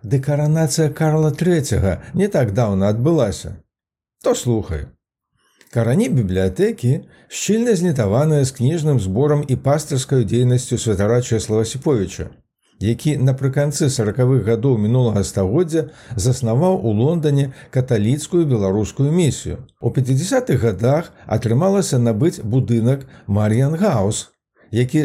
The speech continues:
знаходзіўся ва ўладаннях літоўскіх айцоў Марыян. Да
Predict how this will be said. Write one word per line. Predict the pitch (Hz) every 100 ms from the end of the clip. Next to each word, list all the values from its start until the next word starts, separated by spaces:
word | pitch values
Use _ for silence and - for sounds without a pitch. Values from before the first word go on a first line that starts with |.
| 110
знаходзіўся | 113 131 165 127 123 127
ва | 110 127
ўладаннях | 120 113 110 151 170 160 - 123
літоўскіх | 131 131 107 107 156 147 127
айцоў | 110 - 107 101
Марыян. | 127 180 220 120 82 - _ _ -
Да | 90 123 113